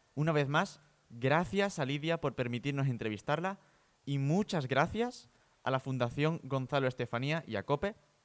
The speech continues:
por haber creado una iniciativa tan buena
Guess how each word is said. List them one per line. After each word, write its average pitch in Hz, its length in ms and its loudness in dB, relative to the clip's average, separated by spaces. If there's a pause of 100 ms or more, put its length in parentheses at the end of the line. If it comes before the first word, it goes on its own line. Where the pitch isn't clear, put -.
(120)
por 143 140 2
haber 170 220 4
creado 175 400 2
una 170 180 0
iniciativa 151 760 -2 (180)
tan 175 280 4
buena 156 400 0